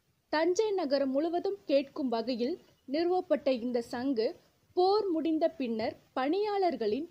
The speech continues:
வேலை நேரத்தை நினைவூட்டும் வகையில் ஒலித்தது. ஐந்து முறை ஒலிக்கும் இதில் மாநகராட்சி மேயர் சன் ராமநாதன் கலந்து கொண்டு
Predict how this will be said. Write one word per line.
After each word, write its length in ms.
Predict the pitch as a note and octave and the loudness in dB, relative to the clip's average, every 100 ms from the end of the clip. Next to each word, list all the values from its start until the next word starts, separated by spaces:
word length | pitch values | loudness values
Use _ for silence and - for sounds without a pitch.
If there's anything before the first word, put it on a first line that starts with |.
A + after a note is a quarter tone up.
| - | -12
வேலை 460 | F#3+ C4 D#4+ G4 | -2 0 2 2
நேரத்தை 540 | F#4 C#4+ B3+ A#3+ C4+ C4 | 2 2 0 -2 -2 0
நினைவூட்டும் 640 | C4 D4 E4 E4+ - C#4+ | 0 0 0 -2 -4 -6
வகையில் 520 | A3+ G#3+ A3 G#3 E4 - | -2 -2 -2 -2 -4 -2
ஒலித்தது. 560 | A3 A#3 A#3 G3 F#3 G3 _ _ _ _ _ _ _ _ _ | -4 -4 -4 -6 -6 -8 _ _ _ _ _ _ _ _ _
ஐந்து 420 | - C#4+ G#4 A#4 G4+ | 0 4 4 2 0
முறை 240 | G#4 A#4 | 2 4
ஒலிக்கும் 500 | G4+ D4 C#4+ - C#4 | 4 4 2 0 0
இதில் 360 | B3 A3 D4 - _ A3+ | 0 0 -2 -2 _ -4
மாநகராட்சி 680 | B3+ F4 G4+ G4 F4+ - F4+ | -2 0 0 0 0 0 0
மேயர் 460 | C4+ A#3+ A3+ A#3 - - _ | 0 -4 -2 -2 -4 -18 _
சன் 400 | - C#4+ D4 D4 | -2 0 0 -6
ராமநாதன் 840 | B3+ C4+ D#4+ G4+ F#4+ F4 B3+ C#4 | -4 -2 -2 -2 -2 -2 -2 -4
கலந்து 380 | - B3 C#4+ C#4+ | -2 0 0 0
கொண்டு 380 | - G#3 F#3 | -2 -4 -6